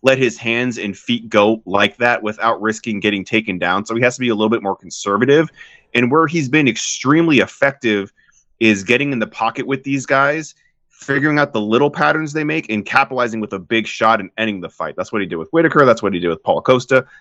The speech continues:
That's what he did here with Alex in the first fight at the end of the first round and here to finish the fight. Whereas, you know, in, in his kickboxing matches, like, the flow he has was just, like,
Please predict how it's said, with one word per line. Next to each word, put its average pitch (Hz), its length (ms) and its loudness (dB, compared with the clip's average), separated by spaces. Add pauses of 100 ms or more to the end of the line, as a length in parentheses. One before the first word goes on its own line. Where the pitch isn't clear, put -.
(100)
That's 139 180 0
what 156 120 -2
he 143 60 2
did 127 260 4
here 120 480 -2
with 110 240 -4
Alex 110 440 0
in 101 160 -6
the 90 80 -10
first 190 280 0
fight 139 240 2 (100)
at 107 120 -2
the 90 100 -4
end 104 120 0
of 98 60 -4
the 92 80 -4
first 107 280 0
round 90 340 -2
and 107 220 2
here 120 180 -2
to 104 80 -4
finish 110 360 -2
the 82 100 -8
fight. 101 360 0 (420)
Whereas, 127 400 4
you 127 80 -2
know, 104 140 -4
in, 120 200 -8
in 117 100 -4
his 110 120 -2
kickboxing 117 500 0
matches, 90 320 -4
like, 87 120 -8 (420)
the 117 100 2
flow 147 320 2
he 131 140 0
has 87 240 -2
was 90 120 -10
just, 95 200 -12
like, 76 160 -8